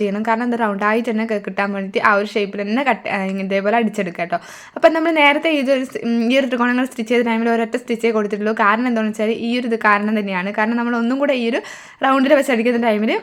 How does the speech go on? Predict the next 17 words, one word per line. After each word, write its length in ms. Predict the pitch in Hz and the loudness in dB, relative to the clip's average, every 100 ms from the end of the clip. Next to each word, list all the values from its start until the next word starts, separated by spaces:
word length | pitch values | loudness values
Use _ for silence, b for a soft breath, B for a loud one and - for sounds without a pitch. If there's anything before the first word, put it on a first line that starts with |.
| 233 | -2
ഉം, 80 | 233 226 262 | 0 2 2
വീണ്ടും 240 | 277 269 | 2 0
ഒരു 80 | 262 | -2
സ്റ്റിച്ചും 280 | 247 - 247 240 | -4 -4 -2 0
കൂടെ 120 | 254 220 | 2 2
എടുക്കുമ്പോൾ 320 | 220 220 233 240 | 0 0 0 0
അത് 100 | 247 214 | 0 0
നല്ല 120 | 233 226 | 0 -2
സെക്യൂർ 220 | 214 214 | 0 0
ആയിട്ട് 140 | 220 214 | 2 -2
നിന്നോളും. 300 | 196 190 208 208 | -2 -4 -2 -2
അതുകൊണ്ടാണ് 320 | 220 220 220 208 | 0 0 0 -2
ഒരൊറ്റ 220 | 202 226 220 | -2 -6 -6
സ്റ്റിച്ച്, 300 | 202 247 330 B B B 220 | -6 -4 -6 B B B 0
ആ, 20 | 233 214 220 | 0 0 0
കൊടുക്കുന്നത് 420 | 208 208 202 190 | 0 0 -2 -2
കേട്ടോ. 140 | 190 | -4